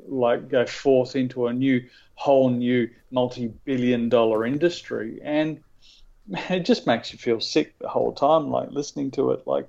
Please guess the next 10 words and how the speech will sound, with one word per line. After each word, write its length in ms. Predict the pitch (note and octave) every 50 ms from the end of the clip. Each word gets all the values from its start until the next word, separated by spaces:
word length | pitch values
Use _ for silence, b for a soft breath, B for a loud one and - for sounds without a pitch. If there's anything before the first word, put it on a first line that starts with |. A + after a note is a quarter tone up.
| _ -
it's 120 | - -
just, 280 | - - - - - - _ B B B B B B B B B B B - _ _ _ _ _ _ - - - _ _ _ _ _ _
you 160 | E3+ D3 C3+ A#2+
know, 300 | A2+ A2 A2 A#2 A#2+ B2+
like, 200 | B2+ B2+ B2+ C3
where 280 | C#3+ D3 D#3+ D#3+ C#3+ C3
are 60 | B2
we 220 | A#2+ A#2+ B2 C3+ C3+
at? 180 | C3+ - - -
And, 220 | D3+ D3+ D3+ C#3+